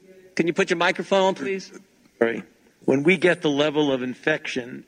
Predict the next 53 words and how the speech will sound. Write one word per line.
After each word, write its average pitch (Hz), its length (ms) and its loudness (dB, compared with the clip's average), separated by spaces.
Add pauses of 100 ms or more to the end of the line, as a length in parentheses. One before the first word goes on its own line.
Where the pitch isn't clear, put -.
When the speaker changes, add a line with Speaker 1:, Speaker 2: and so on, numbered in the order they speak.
Speaker 2:
in 147 140 0
this 135 200 -2
country 123 680 -2 (460)
low 160 300 4
enough 131 400 -2
that 131 160 2
it 123 120 -8
is 123 200 -2
not 143 320 -2 (100)
a 131 100 0
really 139 380 2
high 131 440 0
Speaker 1:
What 185 180 2
Speaker 2:
threat. 208 60 2
Speaker 1:
is 180 140 0
low 190 220 4
enough? 147 260 0
Give 180 120 0
me 190 100 2
a 185 40 2
number. 175 320 0
What, 180 220 2
I 160 40 2
mean, 175 160 0
uh, 165 100 0 (520)
we, 185 200 0
we, 190 160 2
we 170 160 2
had 175 180 0
fifteen 233 400 0
days 202 280 0
to 175 40 -8
slow 202 220 0
the 185 100 -2
spread, 190 300 2
turned 190 240 0
into 170 160 4
one 202 240 2
year 202 160 4
of 165 80 -2
lost 170 340 2
liberty. 165 500 0 (260)
What 170 400 2
metrics, 190 600 -2
what 190 240 2
measures, 175 640 0 (320)
what 196 180 2
has 196 280 -2
to 165 80 -4
happen 165 340 -4
before 160 320 0
Speaker 2:
Yeah. 156 80 0
Speaker 1:
Americans 170 560 0